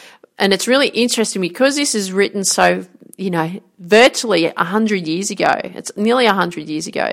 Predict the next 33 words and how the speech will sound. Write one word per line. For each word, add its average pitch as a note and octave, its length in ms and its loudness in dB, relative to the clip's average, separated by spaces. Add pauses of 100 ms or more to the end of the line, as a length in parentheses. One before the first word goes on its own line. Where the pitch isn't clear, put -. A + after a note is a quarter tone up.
this E3+ 140 -8
book - 180 -10
was D#3+ 160 -8
written, - 400 -8 (320)
right? - 300 -4 (320)
Not G3+ 160 0
published, F3 420 2
but - 100 -4
written - 420 -4 (1120)
and F3 120 0
working E3+ 360 2
through. - 300 -8 (1160)
And G#3+ 540 4 (320)
everything C4 460 2
still F#3+ 340 2
applies G#3+ 500 6
the G#3+ 60 -4
same. - 240 0
It E3+ 80 -10
doesn't G#3 240 -4
matter A3+ 240 2
that G#3 160 -2
we've F#3 200 -2
got F3 200 0
all F3 100 -2
this F3+ 160 -4
technology F#3 800 -4
and F3 120 -6
so F3 200 -4
on G#3+ 180 -2
in F#3+ 120 -4
the F3+ 60 -4
world. B3 460 0